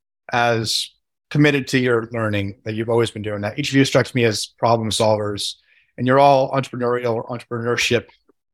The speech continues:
driven at the core. Question though, did, did, did each of you ever, did, did you aspire to be C E Os? Did you aspire to be leaders at the top of the organization, quote unquote, early in your career? Or did that happen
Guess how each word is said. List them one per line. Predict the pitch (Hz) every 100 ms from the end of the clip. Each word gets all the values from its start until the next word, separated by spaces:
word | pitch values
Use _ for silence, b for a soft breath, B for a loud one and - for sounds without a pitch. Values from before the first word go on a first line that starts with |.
| 123
driven | 117 113
at | 110 110 _
the | -
core. | - 117 156 196 b b b _ _
Question | - 170 170 160 143
though, | 135 127
did, | 131 131 -
did, | 147 143 _
did | - 151
each | 180 190
of | 196
you | 190
ever, | 160 160 143 - _ _ _
did, | 151 135
did | 156 143
you | 185
aspire | 147 - 123 135 156 175 175 _ _ _ -
to | 147
be | 147
C | 147 147 139 135
E |
Os? | 127 147 -
Did | 117 123
you |
aspire | 139 - 127 127 139
to | 139
be | 135
leaders | 123 117 120 135 127
at | 117
the |
top | 117 123 123 - _ -
of | 120
the | 123
organization, | 120 123 113 120 127
quote | 123 127
unquote, | 123 127 131 131
early | 120 113 120
in |
your | 120
career? | 117 113 113 139 151 _ _ _
Or | -
did | 131
that | 135 135
happen | 139 135 131 131 131